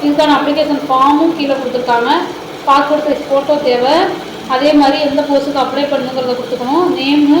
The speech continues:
கேபிட்டல் லெட்டரில் இருக்கணும். ஃபாதர்ஸ், மதர்ஸ், மற்ற as usual-ஆ எல்லா அப்ளிகேஷனுக்கும் எப்படி ஃபில் பண்ணுவோமோ அதே தான் கொடுத்துருக்காங்க. அது மாதிரி கொடுத்துட்டு நீங்க அப்ளை பண்ணிக்கோங்க. ஓகே ஃப்ரெண்ட்ஸ், இந்த வீடியோ பிடிச்சினா லைக் பண்ணுங்க, நம்ம சேனல் பிடிச்சினா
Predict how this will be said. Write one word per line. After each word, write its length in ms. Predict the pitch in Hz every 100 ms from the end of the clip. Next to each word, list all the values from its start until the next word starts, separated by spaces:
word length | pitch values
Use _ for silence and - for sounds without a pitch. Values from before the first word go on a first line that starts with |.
| 294
கேபிட்டல் 320 | 277 - 277
லெட்டரில் 320 | 269 247 240
இருக்கணும். 360 | 233 233 247 349 - - - - -
ஃபாதர்ஸ், 420 | 269 277 285 285
மதர்ஸ், 340 | 277 262 277 269
மற்ற 140 | 269 269 254
as 80 | -
usual-ஆ 280 | - 277 285 294
எல்லா 160 | 269 262
அப்ளிகேஷனுக்கும் 560 | 254 277 269 277 269 269
எப்படி 160 | - 262
ஃபில் 160 | 254 254
பண்ணுவோமோ 360 | 240 240 247 339 370 - - - -
அதே 140 | 262 277
தான் 120 | 285 294
கொடுத்துருக்காங்க. 440 | 269 254 247 254 330
அது 120 | 330 254
மாதிரி 160 | 269 285
கொடுத்துட்டு 360 | 285 262 339 381
நீங்க 140 | 302
அப்ளை 200 | 240 254 254
பண்ணிக்கோங்க. 340 | 240 226 226 226 269
ஓகே 140 | 294 294
ஃப்ரெண்ட்ஸ், 260 | 285 277 285
இந்த 80 | 262
வீடியோ 160 | 269
பிடிச்சினா 260 | 254 262 247
லைக் 220 | 240 247 -
பண்ணுங்க, 240 | 254 262 349 359 - - -
நம்ம 120 | 247 240
சேனல் 220 | 262 269 262
பிடிச்சினா 260 | 254 262